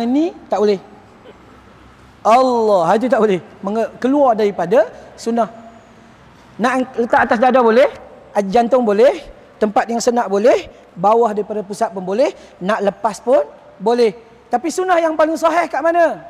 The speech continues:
Kalau mengikut ahli hadis. Kalau mengikut ahli fiqah, sini. Itu.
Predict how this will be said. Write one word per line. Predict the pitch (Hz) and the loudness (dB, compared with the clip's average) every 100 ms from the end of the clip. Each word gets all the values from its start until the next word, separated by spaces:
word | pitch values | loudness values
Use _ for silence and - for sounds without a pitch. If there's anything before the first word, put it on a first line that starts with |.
| - - - - _ _ _ _ _ _ _ _ - - - - - - - - - - - - - - - - - - - - - - - | -20 -20 -20 -20 _ _ _ _ _ _ _ _ -20 -20 -20 -20 -20 -20 -20 -20 -20 -20 -20 -20 -20 -20 -20 -20 -20 -20 -20 -20 -20 -16 -2
Kalau | 180 208 | 2 2
mengikut | 214 202 196 214 214 | 2 -2 -2 -2 0
ahli | 190 202 | 0 0
hadis. | 185 185 214 - - - - - - - - - - - - | 0 0 -2 -4 -10 -16 -20 -20 -20 -20 -20 -20 -20 -20 -2
Kalau | 220 285 | 2 4
mengikut | 302 277 294 | 2 2 2
ahli | 294 302 | 2 2
fiqah, | 302 311 330 311 - - - - - - - - - - - - - - - - - - | 2 2 2 0 -4 -16 -20 -20 -20 -20 -20 -20 -20 -20 -20 -20 -20 -20 -20 -20 -20 -10
sini. | 165 175 160 - - - - - - - - - - - - - - - - - - | -4 -2 -4 -10 -20 -20 -20 -20 -20 -20 -20 -20 -20 -20 -20 -20 -20 -20 -20 -20 -6
Itu. | 180 214 185 | 0 2 2